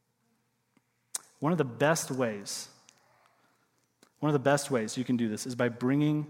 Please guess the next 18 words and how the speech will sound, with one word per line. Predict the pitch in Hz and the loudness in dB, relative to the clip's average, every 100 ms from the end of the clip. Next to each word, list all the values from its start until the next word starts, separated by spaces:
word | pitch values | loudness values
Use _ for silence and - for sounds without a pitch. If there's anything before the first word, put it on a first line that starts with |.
| - | -12
things | - 131 127 123 117 - - - _ - | -2 0 2 0 -2 -8 -12 -20 _ -8
to | 113 | -6
light. | 101 90 - - - _ _ _ _ _ - - | -4 -8 -12 -20 -20 _ _ _ _ _ -8 0
Without | 139 180 | 6 8
accountability, | 214 - 208 185 135 151 127 123 | 8 6 4 4 6 6 4 2
everything | 143 160 156 131 | 0 0 2 2
is | 120 | 0
still | 139 117 | -2 -4
in | 107 | -2
darkness. | 107 - 95 - - _ _ _ _ - | -4 -6 -14 -16 -20 _ _ _ _ 0
And | 143 | 4
I'm | 139 139 | 4 6
operating | 147 175 170 156 139 | 6 8 6 4 4
in | 131 | 2
a | 120 | 0
spirit | - - 147 151 | -2 -2 0 0
of | 120 | 0
darkness. | 107 95 - 98 - - | -2 -8 -10 -14 -14 -16